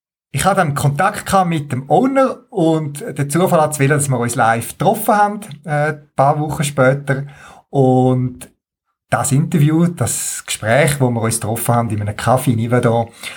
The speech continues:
hörst du im Laufe von dem Podcast. Und dann habe ich noch den Cache Nachtigall im Zürcher Oberland besucht. Ein Cache, wo man kann angehen, wenn man sieben, acht Stunden Zeit hat.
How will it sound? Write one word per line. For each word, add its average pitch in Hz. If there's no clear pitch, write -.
hörst 107
du 139
im 135
Laufe 98
von 139
dem 185
Podcast. -
Und -
dann 175
habe 226
ich 214
noch 143
den 139
Cache 123
Nachtigall 214
im -
Zürcher 107
Oberland 175
besucht. -
Ein 143
Cache, 185
wo 220
man 190
kann 147
angehen, 170
wenn 120
man 117
sieben, 165
acht 120
Stunden 107
Zeit 254
hat. 269